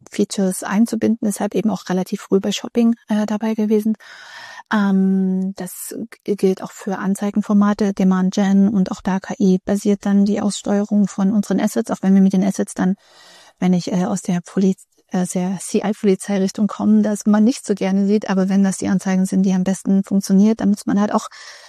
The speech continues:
ähm, seine Learnings draus ziehen. Ansonsten Loyalty startet. Ähm, ich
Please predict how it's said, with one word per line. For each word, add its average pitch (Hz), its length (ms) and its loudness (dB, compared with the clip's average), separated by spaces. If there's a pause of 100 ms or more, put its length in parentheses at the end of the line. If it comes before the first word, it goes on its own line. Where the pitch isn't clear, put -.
(160)
ähm, 196 200 2
seine 190 260 2
Learnings 196 340 4
draus - 280 -6
ziehen. 233 300 0 (280)
Ansonsten 196 380 0
Loyalty 185 520 0
startet. 233 600 -4 (140)
Ähm, 190 760 2
ich - 260 -4